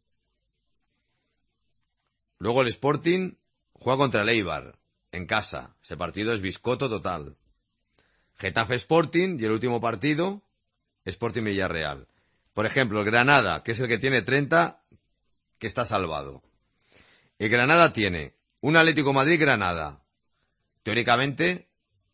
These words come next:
va a perder el Granada. Granada-Levante. Ese partido condena, posiblemente, si pierde el Levante, al Levante lo condena. Nos interesaría un empate también.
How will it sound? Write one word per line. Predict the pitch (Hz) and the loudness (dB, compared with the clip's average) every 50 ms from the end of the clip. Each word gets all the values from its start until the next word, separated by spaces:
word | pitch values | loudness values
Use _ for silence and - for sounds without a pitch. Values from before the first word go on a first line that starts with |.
| _ _ _ _ _ _ _ _ _ _ _ _ _ _ _ _ _ _ _ _ _ _ _ _ _ _ _ | _ _ _ _ _ _ _ _ _ _ _ _ _ _ _ _ _ _ _ _ _ _ _ _ _ _ _
va | 73 76 104 104 | -2 0 2 2
a | - | 2
perder | 98 98 95 104 98 | 2 0 0 0 0
el | 98 92 | 0 0
Granada. | 90 98 104 143 151 127 92 71 67 67 - _ _ _ _ _ _ _ _ _ _ _ _ _ _ _ _ _ _ _ _ _ _ _ _ _ _ _ _ _ _ _ _ _ | 0 0 0 0 0 0 -2 -4 -6 -10 -18 _ _ _ _ _ _ _ _ _ _ _ _ _ _ _ _ _ _ _ _ _ _ _ _ _ _ _ _ _ _ _ _ _
Granada-Levante. | 95 107 131 131 127 135 156 170 185 190 175 147 123 123 135 139 127 110 87 71 85 76 71 67 - _ _ - | -2 2 2 4 6 6 6 8 10 10 10 10 8 8 6 6 4 0 -4 -8 -8 -10 -10 -12 -16 _ _ -14
Ese | - 90 147 131 | -6 -4 -2 0
partido | 139 135 127 104 151 165 175 190 180 - - _ _ _ _ _ _ _ _ _ _ _ _ _ _ _ _ _ _ _ _ _ _ _ _ _ - _ _ _ | 0 0 0 0 0 0 2 0 0 -2 -6 _ _ _ _ _ _ _ _ _ _ _ _ _ _ _ _ _ _ _ _ _ _ _ _ _ -20 _ _ _
condena, | - 120 120 117 120 139 165 175 180 185 - - - _ - | -2 -2 0 2 2 2 2 4 2 2 0 -2 -8 _ -10
posiblemente, | 120 113 - - 147 143 135 139 147 151 139 165 156 | -10 -8 -4 -2 -2 -2 -2 -2 -4 -4 -4 -6 -6
si | - 127 | -4 -6
pierde | 101 98 135 139 135 127 | -4 -4 -2 0 2 2
el | 120 | 4
Levante, | 117 123 147 156 139 160 | 4 4 4 4 2 0
al | 147 127 | 0 2
Levante | 117 120 139 143 135 139 | 0 0 0 0 -2 -2
lo | 131 - | -2 -2
condena. | 107 101 98 85 78 76 71 65 64 - _ _ _ _ _ _ _ _ _ _ _ _ _ _ _ _ _ _ _ _ 1077 1077 _ _ _ 1017 1017 1017 _ _ _ _ _ _ _ _ _ _ _ _ _ _ _ _ _ _ _ _ _ _ _ _ _ _ _ _ | -4 -6 -6 -6 -8 -10 -12 -14 -18 -20 _ _ _ _ _ _ _ _ _ _ _ _ _ _ _ _ _ _ _ _ _ _ _ _ _ _ _ _ _ _ _ _ _ _ _ _ _ _ _ _ _ _ _ _ _ _ _ _ _ _ _ _ _ _ _ _
Nos | 90 92 85 | -10 -8 -6
interesaría | 92 90 80 85 82 80 - 80 87 | -8 -8 -6 -8 -8 -8 -8 -8 -8
un | 87 85 | -8 -8
empate | 80 78 - 139 151 143 127 104 | -10 -4 -2 -2 0 0 -2 -4
también. | 85 90 87 80 80 76 71 71 73 | -4 -6 -6 -6 -8 -10 -10 -12 -18